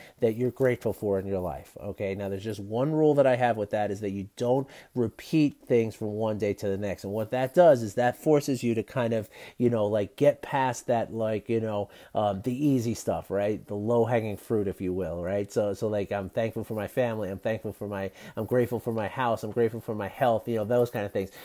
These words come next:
They're very valid, and you get them done in the first couple of days, but then you gotta start digging for things, and that's when the magic happens.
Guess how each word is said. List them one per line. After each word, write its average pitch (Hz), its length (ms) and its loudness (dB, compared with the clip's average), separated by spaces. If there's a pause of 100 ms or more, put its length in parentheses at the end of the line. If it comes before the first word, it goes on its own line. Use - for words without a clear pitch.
(140)
They're 147 120 8
very 175 220 8
valid, 156 480 6 (240)
and 113 140 -2
you 110 80 -2
get 147 200 6
them 143 220 4 (140)
done 156 80 6 (160)
in 123 80 0
the 113 80 2
first 135 260 2
couple 120 220 2
of 113 80 0
days, 147 260 8
but 113 160 -2
then 143 160 4
you 139 60 2
gotta 127 220 4
start 110 320 0
digging 113 280 0
for 98 140 -4
things, 95 300 -6
and 101 160 -6
that's 123 260 -2
when 110 140 -2
the 104 60 -4
magic 101 360 -6
happens. 78 420 -12